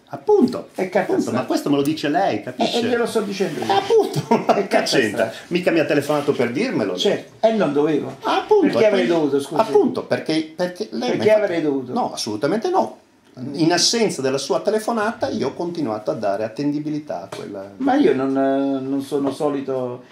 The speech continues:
Speaker 2: intervenire sul piano
Speaker 1: Immagino,
Speaker 2: mediatico.
Speaker 1: im-,
Speaker 2: Le mie
Speaker 1: ma,
Speaker 2: indagini
Speaker 1: beh,
Speaker 2: le faccio
Speaker 1: insomma, oggi non stiamo parlando che del piano mediatico, è
Speaker 2: No,
Speaker 1: fantastico.
Speaker 2: stiamo parlando delle sue dichiarazioni
Speaker 1: No, no,
Speaker 2: su
Speaker 1: sì, su
Speaker 2: fatti.
Speaker 1: mediatici.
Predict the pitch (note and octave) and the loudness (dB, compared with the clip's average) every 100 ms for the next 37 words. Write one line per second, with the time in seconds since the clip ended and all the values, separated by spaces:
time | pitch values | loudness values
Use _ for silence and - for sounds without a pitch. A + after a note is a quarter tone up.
0 | - - D3+ D#3+ D3+ D#3 E3 D3 C#3+ C#3 | -12 -6 -4 -2 -4 -4 -2 -2 -4 -4
1 | D3+ G2 A2 C#3+ E3 - C3+ C3+ C3+ A#2+ | -2 0 2 2 2 2 0 -2 -2 -2
2 | B2 E3+ F3+ G3+ F#3 F#3 A3 D#3+ E3 D3+ | 0 0 4 6 6 4 4 2 2 2
3 | D3 B2+ D#3+ C#3 A2+ G#2 - D3+ C3 A2+ | 4 2 4 4 2 0 2 0 2 0
4 | A2+ B2+ B2 C#3 C#3+ C#3+ C#3 D3 D3 D3 | 2 2 2 2 2 2 2 4 2 4
5 | D3 D3 D3 D3+ C3 C3+ C3 - A#2+ A2+ | 4 4 2 0 2 2 0 -2 -4 2
6 | G3+ F#3 - D#3 E3+ E3+ F#3 F#3 F#3+ F#3 | 4 4 2 2 2 4 4 4 4 4
7 | G3 F#3+ G#3 G#3 F#3+ F3+ C3 D3 D3 A#2 | 4 4 4 2 2 4 6 6 4 2
8 | - A#3+ B2 D#3+ - - C3+ B2+ B2+ C#3+ | 2 2 2 2 0 -2 -2 0 2 2
9 | - - - | 0 -12 -18